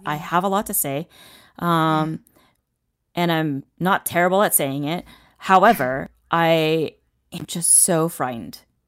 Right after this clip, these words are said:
Speaker 1: of every, every moment. Like, I'm just, there are times when, w-, there's actually a, an incident when, uh, Shaheen Al-Shadi and I did a post
Speaker 2: Mm-hmm.
Speaker 1: show for a fight card in Arizona, and we actually ended up scrapping it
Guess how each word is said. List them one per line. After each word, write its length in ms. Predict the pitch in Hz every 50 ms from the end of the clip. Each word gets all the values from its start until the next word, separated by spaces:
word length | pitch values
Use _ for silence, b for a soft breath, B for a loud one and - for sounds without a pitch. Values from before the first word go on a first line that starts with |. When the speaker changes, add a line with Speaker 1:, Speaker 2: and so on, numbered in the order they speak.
| _ _ _ _ _ -
Speaker 1:
of 200 | 160 180 175 160
every, 640 | - - 208 202 185 220 214 202 196 190 180 - -
every 300 | 180 185 165 185 175 170
moment. 440 | 165 156 160 165 160 147 143 -
Like, 140 | - 156 -
I'm 180 | 147 151 147 - _ _ _
just, 320 | - 170 165 - - - b b b b b b b b b b b -
there 200 | - 226 220 220
are 60 | 214
times 460 | 220 - 220 208 214 220 220 214 -
when, 580 | 185 185 175 165 160 160 151 156 143 - - - - _ _ _ _ -
w-, 200 | - 202 220 190
there's 160 | - 233 226
actually 400 | 240 240 240 - - 233 220 190
a, 260 | 131 123 160 156 - - -
an 100 | 180 165
incident 440 | 180 196 - - 180 180 170 - -
when, 340 | 156 170 156 151 151 - - -
uh, 320 | 156 156 147 147 147 - - -
Shaheen 300 | - - - 196 226 196 185
Al-Shadi 440 | 170 175 - - 160 160 160 170
and 120 | 160 156 151
I 240 | 143 143 139 143 - b b b b b b b b
did 140 | - 185 175
a 60 | 156
post 360 | - - - 185 190 185 190 202
Speaker 2:
Mm-hmm. 80 | 180 -
Speaker 1:
show 340 | 151 131 135 131 131 135 -
for 420 | - - 170 156 147 139 139 135 -
a 320 | - 147 139 135 135 135 135
fight 540 | - - 165 160 160 156 - - - - -
card 300 | - 156 139 131 131 131
in 160 | 135 135 139
Arizona, 600 | 143 143 143 139 - 165 156 151 143 135 135 - b b b b b b
and 140 | - 175 190
we 80 | 208 240
actually 320 | 247 254 247 - 233 208
ended 160 | 185 180 160 -
up 80 | - -
scrapping 460 | - - 196 180 180 - - 98 101
it 160 | 65 - -